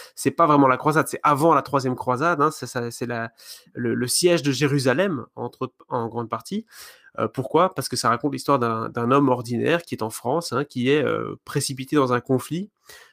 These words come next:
Euh, pourquoi ? Parce que son, son père, son, son vrai père, euh, qu'il ne connaissait pas, arrive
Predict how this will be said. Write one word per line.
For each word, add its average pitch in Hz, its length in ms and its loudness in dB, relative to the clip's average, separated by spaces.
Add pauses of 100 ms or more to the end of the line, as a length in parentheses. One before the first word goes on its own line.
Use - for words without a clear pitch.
(140)
Euh, 113 800 -4 (120)
pourquoi ? - 320 -2
Parce 127 160 -4
que - 80 -12
son, 120 300 -6
son 113 180 -8
père, 147 460 2
son, 113 300 -8 (400)
son 113 260 -6
vrai 131 260 -2
père, 127 460 -2
euh, 110 100 -6
qu'il 131 160 -6
ne 123 80 2
connaissait 127 380 2
pas, 135 180 2
arrive 123 560 -4